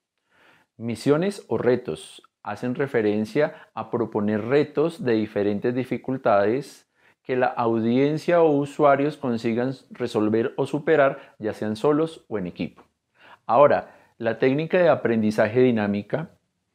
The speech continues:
la motivación del usuario de manera personal para jugar y alcanzar la consecución de sus objetivos, generándose un sistema con varios condicionantes.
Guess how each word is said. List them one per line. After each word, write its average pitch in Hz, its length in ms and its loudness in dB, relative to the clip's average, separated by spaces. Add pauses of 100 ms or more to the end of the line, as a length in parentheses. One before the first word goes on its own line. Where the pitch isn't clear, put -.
(240)
la 117 200 0
motivación 117 1080 2
del 135 240 2
usuario 120 500 4
de 135 140 4
manera 104 520 0
personal 110 520 0
para 123 220 4
jugar 104 480 2 (300)
y 123 120 -4
alcanzar 113 800 0
la 117 240 0
consecución 110 640 -2
de 113 100 0
sus 127 160 -4
objetivos, 131 720 2 (120)
generándose 120 840 0
un 120 260 0
sistema 127 840 -2
con 110 200 -4
varios 101 280 2
condicionantes. 104 960 -4